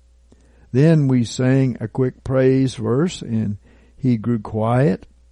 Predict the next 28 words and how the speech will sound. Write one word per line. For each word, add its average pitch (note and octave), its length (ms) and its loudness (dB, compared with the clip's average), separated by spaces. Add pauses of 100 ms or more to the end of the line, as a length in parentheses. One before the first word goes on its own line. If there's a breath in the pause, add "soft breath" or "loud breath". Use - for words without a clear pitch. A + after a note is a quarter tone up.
(120)
uh, G#2+ 260 -4
while A2 440 -4
I A2+ 180 -6
continued A2 720 -4
to - 80 -8
pray G2+ 320 -10
in G#2 160 -6
tongues. B2+ 600 -4 (1700 soft breath)
Sometimes D3 720 2
when C3+ 280 -2
we're A#2+ 160 0
praising C3+ 600 0
or G#2 240 -2
warring, A#2 600 0
I A2+ 180 -2
see C3+ 480 -2
about G#2+ 440 -6
ten C#3 300 -2
to A2 140 -10
twenty C3 480 -6
angels B2 680 -2 (460 soft breath)
either A#2 360 -2
on A#2+ 240 0
the A2 100 -2
roof C#3+ 560 0
of A#2 180 -6
the G#2 120 -6
house D3 540 -4